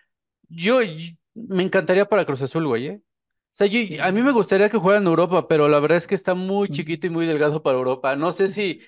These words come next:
Speaker 1: no sé si le puede alcanzar, pero yo creo que todavía es más chaparrito que,
Speaker 2: Que
Speaker 1: que
Speaker 2: el,
Speaker 1: Luca
Speaker 2: que
Speaker 1: Romero,
Speaker 2: Luca,
Speaker 1: ¿eh?
Speaker 2: dos centímetros,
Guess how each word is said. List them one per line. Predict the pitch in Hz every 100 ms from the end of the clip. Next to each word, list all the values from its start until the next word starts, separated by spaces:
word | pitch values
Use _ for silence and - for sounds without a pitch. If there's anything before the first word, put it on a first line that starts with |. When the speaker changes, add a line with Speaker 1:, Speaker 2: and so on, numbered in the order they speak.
| _ _ _ -
Speaker 1:
no | 147
sé | 175
si | -
le | 185
puede | - 175
alcanzar, | 175 139 170
pero | 165 156
yo |
creo | 202 214
que |
todavía | 214 208 202
es |
más | 202 202
chaparrito | 208 - 151 156 175 175
que, | - 139 123 120 120 120 117 117 113 _ _ _ _
Speaker 2:
Que | 135
Speaker 1:
que |
Speaker 2:
el, | 147
Speaker 1:
Luca | 127 196
Speaker 2:
que | 151
Speaker 1:
Romero, | 131 170 151
Speaker 2:
Luca, | -
Speaker 1:
¿eh? | 180 - _ _ _ -
Speaker 2:
dos | 139 156 170
centímetros, | 180 165 180 180 170 147 143